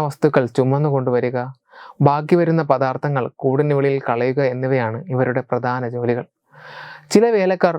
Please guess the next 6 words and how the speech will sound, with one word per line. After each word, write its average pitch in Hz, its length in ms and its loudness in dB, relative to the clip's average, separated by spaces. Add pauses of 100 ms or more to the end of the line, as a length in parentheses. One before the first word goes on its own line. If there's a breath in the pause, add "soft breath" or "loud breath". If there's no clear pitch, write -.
(120)
ഭക്ഷണം 156 460 0
വയറ്റിൽ 143 340 0
സൂക്ഷിച്ചാണ് 143 580 -2
കൊണ്ടുവരിക, 120 460 0 (580 loud breath)
പ്രത്യേകിച്ചും 139 540 2 (160)
ലാർവകൾക്കായി. 131 720 -2